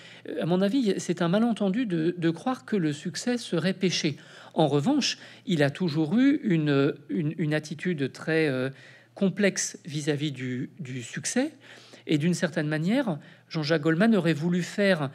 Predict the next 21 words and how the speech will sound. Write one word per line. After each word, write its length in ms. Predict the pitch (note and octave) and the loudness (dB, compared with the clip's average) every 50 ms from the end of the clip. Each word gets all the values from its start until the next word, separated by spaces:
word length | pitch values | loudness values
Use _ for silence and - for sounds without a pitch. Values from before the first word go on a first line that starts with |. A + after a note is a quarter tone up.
| - - - - - - | -10 -20 -20 -20 -14 -4
des 180 | D3 D3+ D#3+ | 0 0 0
chansons 420 | D#3+ - G3+ G3+ F#3+ - - G#3+ - | 2 2 0 0 0 0 -2 -4 -4
qui 140 | - - | -2 -2
marchent, 500 | D#3 E3 G#3+ C4 - - - - - - - - - - - - - - - | 0 0 0 0 0 -2 -4 -4 -4 -6 -12 -20 -20 -20 -20 -20 -12 -4 0
euh, 200 | F3 D#3 E3 E3 - | 2 2 2 2 2
mais 160 | - E3+ F3+ | 2 2 4
dont 200 | E3 E3 G3+ G3+ | 4 4 4 6
leur, 320 | G3 F#3 F3 E3 F3+ - - | 6 6 6 6 4 0 0
dont 160 | F3 E3+ F3 | 2 4 4
l'auteur 420 | F#3+ G3+ G3+ G3+ - B3+ C#4 C4+ | 6 4 4 4 2 4 4 4
ne 100 | A3+ F3 | 4 2
serait 200 | C#3+ - - F3+ | 2 0 -2 -2
pas 140 | F3 G#3+ G3+ | -2 -2 -2
connu. 420 | - F#3+ E3+ D3 C#3 - - - - - - _ _ _ - | 0 0 0 0 -2 -4 -8 -10 -14 -20 -20 _ _ _ -2
À 100 | F#3+ E3+ | 2 4
la 140 | F3+ G3 F#3+ | 4 4 2
fois 520 | - - - A3+ G#3+ G3+ F#3 E3+ - - - _ _ - | 0 0 2 4 4 4 4 2 -2 -6 -18 _ _ -2
le 140 | F3 D#3+ E3 | 0 0 0
succès 580 | E3 - F#3+ E3 - - - A3 A#3 C4+ D#4+ - - - - _ _ _ _ _ - | -2 -4 -6 -4 -4 -2 -2 -2 -2 -2 -4 -6 -12 -20 -20 _ _ _ _ _ -2
et, 380 | G#3+ G#3 A3 A#3 B3 - - - - | 2 2 4 4 2 0 -4 -6 -2
euh, 600 | G#3 G3 E3+ E3 D#3+ D#3+ D#3 D3+ D3 C#3+ C#3+ D#3+ | 0 2 4 4 4 4 4 4 2 2 2 0